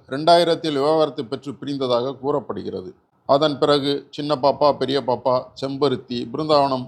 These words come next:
உள்ளிட்ட பத்துக்கும் மேற்பட்ட டி வி தொடர்களில் நடிகை நளினி நடித்தார். இப்போதும் நடித்து வருகிறார்.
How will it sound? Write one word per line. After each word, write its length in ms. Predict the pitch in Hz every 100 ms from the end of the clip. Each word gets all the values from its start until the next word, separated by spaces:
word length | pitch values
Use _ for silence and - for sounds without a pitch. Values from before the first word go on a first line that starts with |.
| -
உள்ளிட்ட 380 | 131 135 131 135
பத்துக்கும் 420 | 131 131 165 160
மேற்பட்ட 420 | 139 127 131 117 117
டி 120 | 151 147
வி 120 | 135
தொடர்களில் 640 | 123 113 113 113 123 120 _ -
நடிகை 320 | 123 131 123
நளினி 480 | 113 120 131 123 -
நடித்தார். 460 | 113 123 127 104 -
இப்போதும் 440 | 147 131 165 170
நடித்து 300 | 151 139 139
வருகிறார். 420 | 127 110 107 95